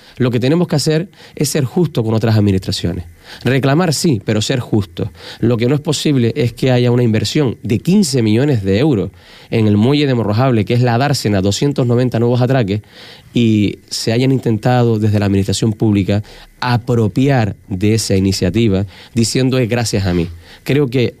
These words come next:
la lealtad institucional requiere de reconocer cuando hay otras administraciones que trabajan en este municipio. Y indu-, es indudable, es indudable que para nosotros, el Cabildo de Fuerteventura, el gobierno de Canarias, claro que queremos que lo gobierne el Partido Socialista.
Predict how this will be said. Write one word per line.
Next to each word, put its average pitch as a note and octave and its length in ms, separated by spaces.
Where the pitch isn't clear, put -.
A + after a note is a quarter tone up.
la A#2 160
lealtad A2 280
institucional C3+ 600
requiere A#2+ 480
de A#2+ 160
reconocer A2 920
cuando A2 240
hay A#2+ 80
otras B2 200
administraciones A#2 600
que A#2+ 100
trabajan G#2+ 400
en G2+ 80
este G2+ 160
municipio. G2+ 540
Y C3 340
indu-, C3 300
es C#3 180
indudable, B2 640
es A#2 80
indudable A#2+ 600
que G2+ 140
para G2 220
nosotros, G2 540
el A2 160
Cabildo A#2+ 320
de C3+ 80
Fuerteventura, A2+ 680
el G2 40
gobierno A2 280
de A#2 100
Canarias, G2+ 480
claro C#3 260
que A2+ 120
queremos A2+ 260
que A#2+ 100
lo G#2+ 80
gobierne G#2+ 300
el G2 40
Partido G2 340
Socialista. F#2+ 540